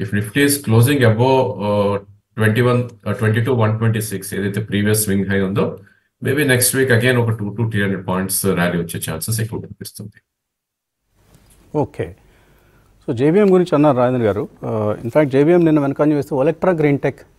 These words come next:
Speaker 2: చాలా స్ట్రాంగ్గా behave చేసింది. Of course twenty two hundred వరకు వెళ్ళి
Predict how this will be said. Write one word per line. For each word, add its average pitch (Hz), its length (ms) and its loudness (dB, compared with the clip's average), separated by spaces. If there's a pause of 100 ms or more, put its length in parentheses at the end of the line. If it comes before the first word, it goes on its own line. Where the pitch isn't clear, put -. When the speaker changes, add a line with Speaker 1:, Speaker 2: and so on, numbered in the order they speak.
Speaker 2:
చాలా 127 220 0
స్ట్రాంగ్గా 110 380 -2 (760)
behave 107 260 0
చేసింది. 95 320 -14 (280)
Of - 80 -16
course 113 220 -6
twenty 117 200 -4
two 135 100 -2
hundred 113 220 0
వరకు 113 220 -6
వెళ్ళి 110 120 -4